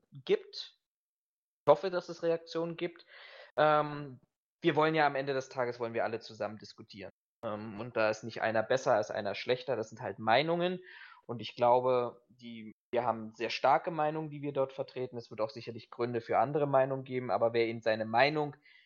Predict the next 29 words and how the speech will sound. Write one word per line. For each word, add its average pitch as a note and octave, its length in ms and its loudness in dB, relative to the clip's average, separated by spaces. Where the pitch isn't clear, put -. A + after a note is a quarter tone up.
zu C3 300 -4
Inhalten D#3 640 0
sagt, C#3+ 340 0
die B2 120 -14
wir, C3+ 520 0
die A#2+ 220 -8
ich - 220 -6
poste, C#3+ 480 -2
die A#2+ 220 -14
du B2 520 -8
f-, - 100 -20
kommentierst B2 600 -2
oder G#2+ 80 -4
ähnliches, A2+ 460 -6
der G#2+ 100 -4
muss A2 140 -8
einfach G#2+ 240 -6
damit G#2 320 -10
rechnen, G#2+ 280 -8
dass - 200 -10
wir G#2+ 260 -4
auch - 160 -2
auf G#2+ 140 -2
diese A2 180 -4
Meinungen A2+ 480 2
und G#2+ 120 -6
Inhalte G#2 460 -2
eingehen. A2+ 560 -2
Ähm, G#2+ 320 2